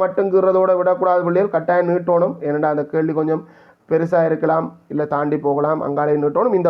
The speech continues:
பக்கம் நீட்டணும், ரெண்டு பக்கம் நீட்டணும். அந்த சில பேர் அந்த செட்டியா அந்த வெட்டின அந்த விட்புள்ளிகளோட மட்டும் விட்டுற ஒரு பழக்கம் இருக்கு, அது பிள்ளை. கட்டாயம் நீங்க நீட்ட வேணும்.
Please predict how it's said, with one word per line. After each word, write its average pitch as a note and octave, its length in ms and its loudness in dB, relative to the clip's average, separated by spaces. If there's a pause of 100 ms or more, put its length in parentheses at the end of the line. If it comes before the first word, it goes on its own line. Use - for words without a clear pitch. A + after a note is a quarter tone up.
பக்கம் D3 280 0
நீட்டணும், A2+ 400 -8
ரெண்டு C#3+ 160 -2
பக்கம் C#3+ 300 -2
நீட்டணும். A2+ 320 -8
அந்த B2 100 -10 (100)
சில C3+ 200 -4
பேர் D3 120 0 (320)
அந்த A#2+ 200 -8
செட்டியா D3+ 420 -2
அந்த D#3 200 0
வெட்டின D#3 340 -2
அந்த C#3+ 180 -4
விட்புள்ளிகளோட D3+ 760 -2 (120)
மட்டும் D3 320 -4
விட்டுற C#3+ 340 -4
ஒரு C3+ 140 -8
பழக்கம் C#3 380 -2
இருக்கு, C3 260 -6
அது B2+ 180 -8
பிள்ளை. - 160 -14 (1040)
கட்டாயம் C#3 380 -2
நீங்க C#3+ 160 0 (440)
நீட்ட C3 340 -2
வேணும். G2+ 240 -10